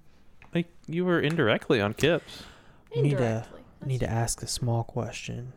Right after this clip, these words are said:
Speaker 2: because we discussed this briefly. Do you want us to not use your name?
Speaker 1: Oh.
Speaker 2: You,
Speaker 3: Name,
Speaker 2: you
Speaker 3: I
Speaker 2: don't
Speaker 3: don't care.
Speaker 2: care? Okay.
Speaker 3: Not for this.
Speaker 2: All right.
Speaker 1: Are you sure? 'Cause your voice sounds the same kind of thing.
Speaker 3: I don't care.
Speaker 2: Okay.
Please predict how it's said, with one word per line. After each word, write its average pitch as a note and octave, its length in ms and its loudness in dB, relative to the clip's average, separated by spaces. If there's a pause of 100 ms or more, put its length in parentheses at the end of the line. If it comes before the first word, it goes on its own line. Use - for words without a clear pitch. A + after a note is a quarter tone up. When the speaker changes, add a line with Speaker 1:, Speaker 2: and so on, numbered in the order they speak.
(300)
Speaker 2:
because A#2 220 -6
we A2+ 80 -4
discussed A#2 460 -6
this A2+ 120 -8
briefly. A2 680 -8 (120)
Do A#2+ 120 -8
you A#2 280 -2
want A2+ 260 -4
us A2+ 180 -6
to A2+ 100 -8
not A#2 320 -6
use B2 180 -4
your B2 140 -4
name? C3+ 340 -2 (220)
Speaker 1:
Oh. A2+ 440 6
Speaker 2:
You, A2 60 0
Speaker 3:
Name, A2 140 -6
Speaker 2:
you B2 60 -2
Speaker 3:
I - 20 0
Speaker 2:
don't A#2 100 0
Speaker 3:
don't A#2 100 -4
care. A#2+ 340 -6
Speaker 2:
care? - 160 -14
Okay. - 160 -16
Speaker 3:
Not A3+ 180 -10
for F#3 100 -12
this. F3+ 420 -14 (200)
Speaker 2:
All G#2 100 -10
right. B1+ 180 -12 (680)
Speaker 1:
Are G2+ 80 -2
you F2 140 0
sure? F#3 720 -2
'Cause B2 200 0
your A2 120 2
voice D3 320 2
sounds B2+ 380 0
the G#2+ 80 -6
same A#2 760 0
kind A2 200 -6
of G2+ 80 -4
thing. A2 680 -2 (280)
Speaker 3:
I A#3 100 -8
don't A#3 140 -10
care. - 240 -18 (680)
Speaker 2:
Okay. D#3+ 200 -4